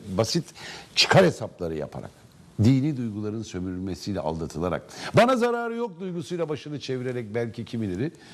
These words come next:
gününü gün ettiğini sanabilir ama unutulmasın ki bir gün sıra hiç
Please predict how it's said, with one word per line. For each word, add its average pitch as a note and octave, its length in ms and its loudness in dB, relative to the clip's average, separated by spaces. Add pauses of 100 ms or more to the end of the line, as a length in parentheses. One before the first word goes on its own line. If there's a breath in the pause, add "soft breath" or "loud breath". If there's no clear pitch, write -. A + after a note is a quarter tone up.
(140 loud breath)
gününü A2+ 380 4
gün A2 140 -2
ettiğini F#2 360 -4
sanabilir E2+ 440 -2
ama G#2+ 140 -2
unutulmasın F#2+ 680 -2
ki G2+ 200 -2 (340 loud breath)
bir G#2+ 120 8
gün G2 180 0
sıra F2+ 260 -2
hiç - 340 2